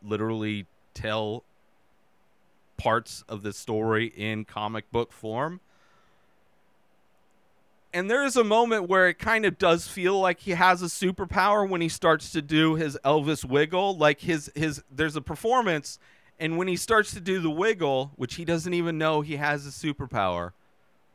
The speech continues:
but he, he does little, little wiggles during a performance, and then women just, like, uncontrollably become possessed,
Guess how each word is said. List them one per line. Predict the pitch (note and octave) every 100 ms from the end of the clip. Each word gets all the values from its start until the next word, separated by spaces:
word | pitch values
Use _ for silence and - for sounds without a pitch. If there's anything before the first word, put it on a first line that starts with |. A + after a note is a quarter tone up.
| _ _ _ -
but | A#2
he, | A#2 - C#3
he | A2+ A2 F#2+
does | C#3+ C3+
little, | C3+ D#3 C#3+
little | C3+ F3+ F3+
wiggles | E3+ F3 F3 D#3+ D3 C3
during | D3+ D3 D3+
a |
performance, | C3+ C#3+ D#3+ D3+ D3 B2+ A2+ -
and | B2 C3
then | B2 B2
women | F3+ F#3+ A#2+ G#2+
just, | A#2 -
like, | A#2 G#2+ -
uncontrollably | C#3+ D#3 C3+ B2+ - B2+ C3 A#2 A#2 G#2+
become | G2+ - A2
possessed, | G#2+ F#2 F#2+ D2+ -